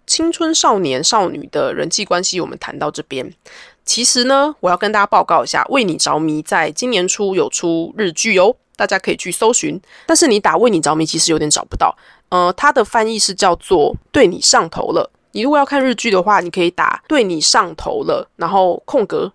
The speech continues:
日剧这样子。我也会把那个日剧名称放在资讯栏，然后大家可以自己去搜寻来看。主演们年纪都非常小哦，约莫都十八到二十三岁。大概很快速的跟大家讲一下有谁演。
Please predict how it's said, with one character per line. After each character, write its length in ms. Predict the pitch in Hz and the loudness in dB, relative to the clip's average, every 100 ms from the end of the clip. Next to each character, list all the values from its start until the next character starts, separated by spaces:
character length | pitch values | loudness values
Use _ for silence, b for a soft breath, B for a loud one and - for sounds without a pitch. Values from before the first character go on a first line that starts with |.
| _ | _
日 180 | 240 170 | -6 -4
剧 280 | - 190 - _ | -2 -4 -6 _
这 120 | 170 | -2
样 120 | - | -2
子。 200 | - - _ - - _ _ | -6 -20 _ -20 -20 _ _
我 100 | 247 | 6
也 80 | 240 | 6
会 160 | 240 226 | 6 4
把 460 | - - - 277 - | 2 0 0 -4 -6
那 120 | 202 | -2
个 420 | 202 175 175 - - | 0 2 2 0 -6
日 160 | 240 | -8
剧 160 | 214 233 | -4 -2
名 180 | 180 175 | 0 0
称 220 | - 185 | 0 0
放 220 | 190 175 | 0 0
在 260 | 190 165 156 | 0 0 0
资 160 | - 202 | -4 -4
讯 200 | 262 170 | -2 -2
栏， 220 | - 185 | -4 -6
然 120 | 156 | -2
后 60 | 170 | 0
大 140 | 180 | -2
家 100 | 185 | -2
可 140 | 190 156 | -4 -6
以 20 | |
自 160 | - | -6
己 60 | 160 | -6
去 80 | 170 | -2
搜 180 | 196 190 | -2 -2
寻 140 | 170 | -4
来 100 | - | -6
看。 220 | - - - b b b | -4 -6 -6 b b b
主 200 | 226 285 | -2 2
演 120 | 302 | 4
们 120 | 180 | 4
年 140 | 196 196 | 2 2
纪 120 | 262 | 4
都 100 | 240 | 2
非 120 | 247 | 4
常 140 | 208 196 | 0 2
小 260 | - - | 2 2
哦， 120 | 139 156 | 0 2
约 120 | 226 | 2
莫 180 | 254 240 | 4 2
都 240 | 226 214 220 | 4 2 2
十 200 | - 170 | -2 0
八 160 | 190 | 0
到 140 | 202 185 | 2 2
二 60 | |
十 100 | - | 0
三 260 | - 156 156 | -4 -4 -4
岁。 320 | - 185 240 B B B | -4 -2 -2 B B B
大 180 | - 220 | -4 -4
概 380 | 208 208 175 156 | 0 2 2 0
很 140 | 160 | -6
快 180 | 160 233 | -2 -2
速 200 | 202 220 | -2 -2
的 80 | 170 | -2
跟 140 | 185 170 | -2 0
大 100 | 175 | -2
家 60 | |
讲 180 | 175 - | -2 -6
一 40 | - | -4
下 140 | 175 | -4
有 120 | - | 0
谁 180 | - - | -2 -2
演。 180 | 160 | -8